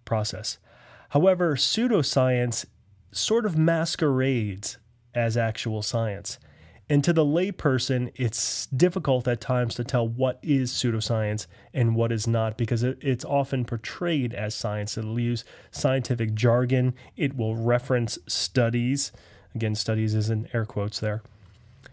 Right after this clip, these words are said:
And it will try to convince the public that they are using the scientific method in order to come up with their theories and ideas and so forth, if they even have theories within their framework. But a lot of times,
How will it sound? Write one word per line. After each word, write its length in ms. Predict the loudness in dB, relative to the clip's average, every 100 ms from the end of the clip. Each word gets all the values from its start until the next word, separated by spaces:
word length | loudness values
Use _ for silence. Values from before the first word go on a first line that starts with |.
| -20 -20 _ -2
And 300 | 2 4 2 0
it 240 | -2 0
will 140 | 0
try 260 | 0 2 2
to 60 | 2
convince 540 | 2 2 4 2 2
the 80 | -2
public 400 | 2 2 2 0
that 280 | 2 2 2
they 120 | 0
are 240 | 0 2
using 400 | 2 2 2 2
the 80 | 0
scientific 680 | 0 0 0 -2 -4 -6 -8
method 560 | -2 2 2 2 -2 -4 -12 -8
in 140 | 0 2
order 280 | 2 2 -2
to 680 | -2 0 2 2 2 0 0
come 180 | 0
up 140 | 0 -2
with 360 | -4 -2 -2
their 200 | -4 -4
theories 340 | -2 -2 -2 0
and 120 | 0
ideas 340 | -2 0 -2
and 100 | -2
so 160 | -6 -8
forth, 300 | -8 -10 -6
if 220 | 2 2
they 80 | 2
even 240 | 0 2 0
have 480 | 0 0 0 -2 -10 -12
theories 520 | -4 -2 0 -4 -8 -12 -20 -18 -2
within 360 | -2 2 0
their 140 | 0 -2
framework. 560 | -2 0 0 -4 -8 -20 -20 -20 -4
But 120 | 2
a 40 | 4
lot 220 | 4 2
of 80 | 2
times, 440 | 0 0 0 -4